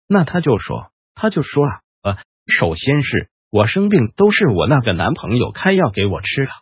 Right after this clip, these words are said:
那我现在没有他，我生病怎么办？”我说，“没出息，叔叔的中医课还开着，你就坐进来听着吧。”啊，自己学，不要靠人了，那么爱吃药，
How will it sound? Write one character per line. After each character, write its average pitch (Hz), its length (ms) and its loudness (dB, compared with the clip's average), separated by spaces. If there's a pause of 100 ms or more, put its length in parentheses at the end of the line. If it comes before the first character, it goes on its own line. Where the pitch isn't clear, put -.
(260)
那 208 120 4
我 107 140 0
现 185 260 2
在 117 160 4
没 92 140 -2
有 139 180 0
他， 123 280 -6 (220)
我 95 140 -2
生 196 220 4
病 202 220 2
怎 - 140 -6
么 85 80 -8
办？” 85 220 -8 (480)
我 101 160 0
说 131 320 0 (320)
，“没 110 220 -2
出 - 180 -4
息， - 240 -10 (500)
叔 190 300 2
叔 170 160 -4
的 95 100 2
中 185 200 0
医 185 160 0
课 - 200 -2
还 127 180 0
开 117 200 -2
着， - 140 -14 (260)
你 101 200 0
就 117 140 0
坐 147 220 0
进 123 160 0
来 82 140 -2
听 170 240 2
着 110 100 -4
吧。” - 200 -12 (480)
啊， - 200 -10 (500)
自 175 200 0
己 - 160 -8
学， 113 300 -4 (300)
不 113 100 2
要 151 120 2
靠 180 220 -2
人 117 200 -4
了， - 140 -16 (300)
那 180 80 2
么 160 80 4
爱 151 180 0
吃 - 180 -2
药， 139 220 2